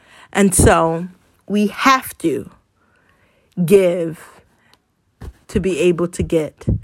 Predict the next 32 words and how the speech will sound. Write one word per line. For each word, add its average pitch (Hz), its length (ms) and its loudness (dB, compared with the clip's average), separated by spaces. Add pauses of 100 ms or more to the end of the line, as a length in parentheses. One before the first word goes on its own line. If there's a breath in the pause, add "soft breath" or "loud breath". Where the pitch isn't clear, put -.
(640 soft breath)
and 190 120 2
allow 170 340 4
that 160 400 -8
to 170 600 0
continue 170 760 -4
through 170 380 -2
the 170 100 -2
week, 262 500 -2 (520 soft breath)
through 175 260 -2
your 180 200 2
day, 208 440 2
through 180 300 -2
your 160 180 2
month, 180 460 0
through 170 380 -2
your 151 200 -2
years. 160 800 -2 (1500 soft breath)
Give 175 640 2
and 175 140 0
also 180 360 0
get. - 480 -2 (1040 loud breath)
And 247 100 0
that's 247 180 2
about 226 200 4
it. 240 240 -2
This 190 180 -4
is 202 120 -2
the 180 180 2
end 202 360 0
of 180 300 0
this 180 240 0
ramble. 170 560 0